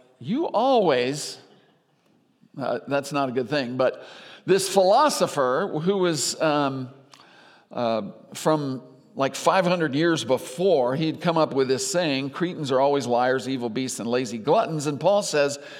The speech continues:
verse thirteen, "This testimony is true." Paul is well aware of the, the cultural context that Titus is in.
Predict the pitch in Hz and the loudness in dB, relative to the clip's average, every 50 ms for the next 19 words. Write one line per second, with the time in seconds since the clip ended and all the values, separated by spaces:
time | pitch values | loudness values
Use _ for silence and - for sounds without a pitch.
0 | - - - - 180 170 160 - 180 170 160 - - 180 226 233 214 190 170 170 | -18 -20 -6 -2 -2 -2 0 0 0 0 0 0 -2 -2 0 0 0 0 0 0
1 | 160 - - - 233 233 - - - 160 156 135 135 135 143 143 143 139 - - | 0 -2 -2 -4 -4 -4 -4 -4 -4 -4 -2 -2 -2 -2 -2 -4 -6 -6 -8 -8
2 | - 202 240 247 226 - - - - - - _ _ _ _ _ _ _ _ _ | -6 -6 -4 -4 -4 -6 -8 -12 -18 -20 -20 _ _ _ _ _ _ _ _ _
3 | _ _ _ _ _ _ _ _ _ _ _ _ - - - - - - - - | _ _ _ _ _ _ _ _ _ _ _ _ -20 -20 -20 -20 -20 -20 -20 -20
4 | - - _ _ _ _ _ - - 220 240 269 285 285 262 220 160 156 147 147 | -20 -20 _ _ _ _ _ 0 2 4 4 6 6 4 4 2 2 0 0 2
5 | 160 165 175 233 254 269 240 214 175 143 127 120 120 123 143 170 170 - - - | 4 4 4 6 4 4 4 4 4 4 4 4 2 2 0 -2 -6 -12 -18 -20
6 | - _ _ _ _ _ _ _ _ _ _ _ _ _ _ _ _ _ - 156 | -20 _ _ _ _ _ _ _ _ _ _ _ _ _ _ _ _ _ 0 2
7 | 156 143 135 123 151 151 143 135 - - - - - - - _ _ _ 156 139 | 2 2 2 2 2 2 2 0 -2 -8 -18 -20 -20 -20 -20 _ _ _ -4 -4
8 | 156 151 - - - - 196 240 240 - - 262 269 247 233 202 156 - - - | -4 -2 -4 -4 0 2 2 2 2 0 0 2 4 4 4 2 0 -4 -6 -4
9 | 220 214 226 220 214 180 123 139 127 104 104 104 - - - 127 131 135 135 - | -2 0 0 0 0 -2 -2 -2 0 0 0 -2 -6 -6 -4 -2 -2 -2 -4 -2
10 | - 143 135 135 123 120 120 - - 110 110 98 101 92 78 64 60 | -2 0 0 2 0 -2 -4 -6 -8 -8 -10 -8 -10 -10 -12 -12 -16